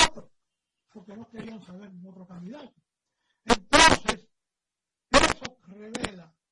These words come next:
que, claro, usted fue el candidato del P R M y tuvo que ganar el P R M.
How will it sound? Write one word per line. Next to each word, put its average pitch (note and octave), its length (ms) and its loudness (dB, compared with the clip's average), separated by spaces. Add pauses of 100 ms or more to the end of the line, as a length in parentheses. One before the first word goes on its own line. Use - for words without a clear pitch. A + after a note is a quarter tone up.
(340)
que, G#3+ 380 -20
claro, A#3 280 2
usted G3 280 -18
fue A3 120 -20
el - 40 -20
candidato G#3+ 460 -20
del F#3+ 100 -20
P B3 80 0
R A#3+ 220 2
M C4+ 80 -12
y - 60 -20
tuvo A3+ 240 -18
que G3 100 -20
ganar F#3 200 -20
el E3+ 60 -20
P F#3+ 100 -20
R F#3 140 -18
M. C4+ 220 -12